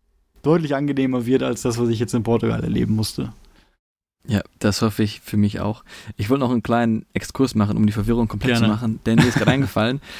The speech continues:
Speaker 2: Altra hat ja die Lone Peaks, noch andere Modelle, auch als Hochmodelle. Also die gibt's jetzt auch mittlerweile mit Ankle Support, die dann über den Knoch-, Knöchel rübergehen.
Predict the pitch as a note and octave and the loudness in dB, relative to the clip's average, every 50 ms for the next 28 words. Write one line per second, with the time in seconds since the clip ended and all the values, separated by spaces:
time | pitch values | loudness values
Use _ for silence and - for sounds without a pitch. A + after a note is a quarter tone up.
0 | - - - - - - - - _ _ _ - A2 B2 D3+ D3+ - B2 G#2 A2+ | -16 -16 -16 -18 -18 -20 -20 -20 _ _ _ 0 0 2 2 0 0 -2 -2 -2
1 | A#2 - - A#2 A2+ A2+ A2+ G#2+ - - A2+ A2+ A2 A2 A2 A#2+ C#3+ D3+ C#3 - | -2 -2 0 0 2 2 0 -2 -4 -2 0 0 2 2 2 2 0 0 0 -2
2 | A#2 - - A2 G2+ - D3 C#3+ C#3 B2 A#2 A2+ A2 G#2+ A#2 A#2 A#2 - - - | -4 -2 -2 -2 -2 0 0 0 0 2 2 2 2 2 2 0 0 0 -2 -2
3 | B2+ A#2+ D3+ C#3+ - - - - A#2 A2+ A2+ A2+ A#2 - - - - - - - | 0 0 2 0 -2 -4 -4 -2 0 0 2 0 0 -2 -4 -6 -8 -8 -6 -2
4 | C3 C#3+ E3+ D#3 - A#2+ A2+ A2 G#2 G2 G2 G2 G2 G#2 G#2+ - - A2+ G#2 G#2+ | 0 2 2 0 0 -2 -2 -2 -2 -2 -2 -2 -2 -4 -6 -4 -2 0 0 2
5 | G#2 G#2+ G2+ B2 A#2 - A2+ - - - C3 - - - - A2+ A2 G#2+ A2 G#2+ | 2 2 2 2 2 2 0 0 2 0 0 0 0 -2 0 0 0 2 2 2
6 | G#2+ G#2+ G#2+ G#2+ G2 - - C3+ C3+ C#3 - A#2 G#2 - - - - - A2+ A#2 | 2 2 2 0 0 0 -2 -2 -2 0 0 -2 -2 -2 -6 -8 -4 -2 -2 0
7 | - A2 G#2 A2 G#2+ G#2+ A2+ - C#3 - B2 A#2 A2+ A2+ A2 - - - B2 B2 | 0 0 0 2 2 2 2 0 0 0 0 0 0 0 -2 -4 -4 -4 -4 -4
8 | - - - _ - - A#2+ A#2+ A2 A2 A#2 B2+ A#2+ A2+ G#2+ G2 G#2 A#2 C3 D#3 | -6 -10 -14 _ -4 -4 -2 -2 -2 0 0 0 0 0 0 0 -2 -2 -2 -2